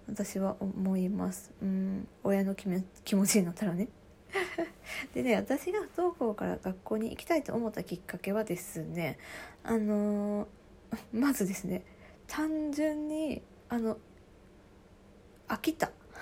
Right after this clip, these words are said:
<laughs> ずっと家にいることに飽きちゃった。<laughs> みんな今頃何してんのかなとか考えるようになってね。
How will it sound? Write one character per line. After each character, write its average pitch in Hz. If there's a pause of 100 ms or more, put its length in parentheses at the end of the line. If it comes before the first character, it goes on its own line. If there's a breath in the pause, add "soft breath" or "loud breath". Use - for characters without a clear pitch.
(600 loud breath)
<laughs> -
ず 302
っ 311 (140)
と -
家 247
に 196
い 214
る 208
こ 208
と 175
に 180 (140)
飽 196
き 190
ち 254
ゃ 254
っ 247 (120)
た。 - (200)
<laughs> 196 (640 loud breath)
み 220
ん 285
な 226
今 208
頃 208
何 196
し 208
て 269
ん 269
の 247
か 180
な 180
と 180
か 160
考 - (240)
え 175
る 180
よ 180
う -
に 160
な 151
っ 160
て -
ね。 -